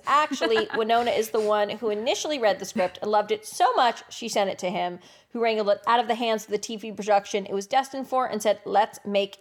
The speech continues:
Speaker 1: a goth classic."
Speaker 2: Do you think that they made a mistake, or do you think <laughs> it's great?
Speaker 1: I think it's great.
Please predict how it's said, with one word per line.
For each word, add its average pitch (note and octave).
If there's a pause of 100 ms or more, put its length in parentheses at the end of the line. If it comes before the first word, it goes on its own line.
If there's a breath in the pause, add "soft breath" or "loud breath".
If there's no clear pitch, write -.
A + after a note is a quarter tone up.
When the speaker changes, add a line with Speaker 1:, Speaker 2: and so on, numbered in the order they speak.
Speaker 1:
a G3 (280 soft breath)
goth F#3+ (160)
classic." - (600 soft breath)
Speaker 2:
Do B3+
you B3
think C#4
that D#4
they C#4+
made C4+
a C4+
mistake, A#3
or A#3+
do G#3+
you G3
think G#3
<laughs> -
it's G#3
great? F3+
Speaker 1:
I G3+
think G#3+
it's -
great. C3